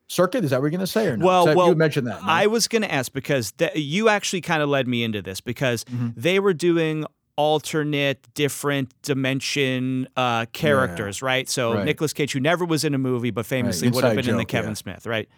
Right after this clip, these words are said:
Speaker 1: Yeah.
Speaker 2: If they would have gone for it,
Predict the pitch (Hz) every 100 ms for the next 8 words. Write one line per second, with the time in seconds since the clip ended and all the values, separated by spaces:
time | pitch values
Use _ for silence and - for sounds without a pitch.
0 | _ 113 95 85 _ _ _ _ _ _
1 | _ _ - 220 254 - - 190 185 143
2 | 127 101 - - - - _ _ _ _
3 | _ - 165 151 143 - 87 82 - -
4 | -